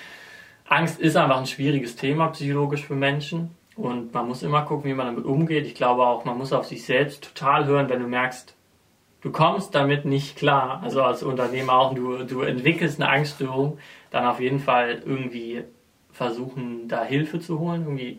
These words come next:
ob du einen Therapeuten holst oder anders damit klarkommst, ähm,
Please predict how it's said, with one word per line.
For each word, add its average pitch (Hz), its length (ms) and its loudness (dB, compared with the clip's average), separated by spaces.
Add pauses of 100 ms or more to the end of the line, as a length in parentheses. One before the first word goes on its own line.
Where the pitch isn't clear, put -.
ob - 160 -10
du 127 80 -8
einen 117 80 -8
Therapeuten 127 520 -2
holst 123 220 -12
oder 113 300 -4 (420)
anders 135 280 0
damit 143 240 0
klarkommst, 135 600 2 (720)
ähm, 123 540 -2